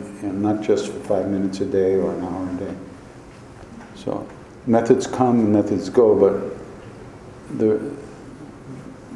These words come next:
the, the impetus to, to, to get here and to really, you know, find what you need is what you really have to kind of dip into. Yeah,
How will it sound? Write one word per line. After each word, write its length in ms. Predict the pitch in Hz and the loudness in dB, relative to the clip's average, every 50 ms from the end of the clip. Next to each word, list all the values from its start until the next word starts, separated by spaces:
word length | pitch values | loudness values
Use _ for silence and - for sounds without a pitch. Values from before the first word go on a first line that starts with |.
| - - - | -12 -8 -4
the, 140 | 117 113 107 | -2 -2 -2
the 340 | - - - 110 120 - - | -2 -4 -4 -4 -4 -2 2
impetus 580 | 127 131 135 135 135 131 - 135 107 - - - - - | 2 4 4 4 4 4 4 4 2 2 2 -2 -4 -2
to, 220 | 113 107 110 - - - - - - - | -2 -2 -2 -4 -10 -14 -16 -16 -16 -8
to, 260 | - - 110 98 95 - - - - - - - - - - - - - - - | -6 -4 -4 -4 -6 -8 -10 -14 -14 -16 -18 -18 -20 -20 -20 -20 -20 -20 -18 -12
to 80 | - - | -10 -6
get 240 | 95 90 117 120 120 | 0 4 4 4 4
here 320 | 117 - 113 101 95 92 | 4 4 4 6 6 4
and 320 | 85 85 - 95 95 95 95 | 4 2 0 -2 -2 -2 0
to 80 | 107 | 0
really, 520 | 107 107 110 110 107 107 110 104 101 - - - - - - | 2 4 4 4 4 4 2 2 0 -2 -6 -10 -8 -4 -2
you 100 | 113 107 | 0 2
know, 200 | 101 92 90 - | 2 0 0 -4
find 520 | - - - - 123 117 117 120 113 107 | -8 -6 -2 0 2 2 4 2 2 4
what 200 | 110 107 101 - | 2 2 0 0
you 100 | 113 110 98 | -2 -2 -2
need 500 | 98 101 110 113 117 113 101 87 87 - - - - - - - - - - - - - - - - - - - - - - | 0 0 2 2 2 0 0 -4 -6 -10 -12 -14 -18 -18 -18 -18 -20 -20 -20 -20 -20 -20 -20 -20 -20 -20 -20 -20 -20 -10 -4
is 200 | - 107 98 - | -2 -2 0 2
what 180 | 117 113 104 104 | 2 0 2 2
you 80 | 104 104 | 2 2
really 320 | 107 117 117 107 107 104 | 4 4 6 6 6 6
have 140 | 104 101 101 | 4 2 0
to 80 | - | -2
kind 220 | - - 110 95 92 | -2 0 0 0 2
of 200 | 90 90 90 - | 0 -2 -2 0
dip 220 | 104 104 101 104 | 0 0 2 0
into. 420 | 104 95 95 95 95 92 87 - - - - - - - - - - - - - - - - - - - - - - - - - - - - - - - 156 151 - - 160 160 156 - - 98 | 0 -2 -2 -2 -2 -4 -4 -6 -8 -12 -16 -18 -18 -18 -20 -20 -20 -20 -20 -20 -20 -20 -20 -20 -20 -20 -20 -20 -20 -20 -20 -20 -20 -20 -20 -20 -20 -20 -18 -18 -16 -14 -14 -14 -14 -12 -12 -10
Yeah, 160 | 90 85 87 | -10 -10 -10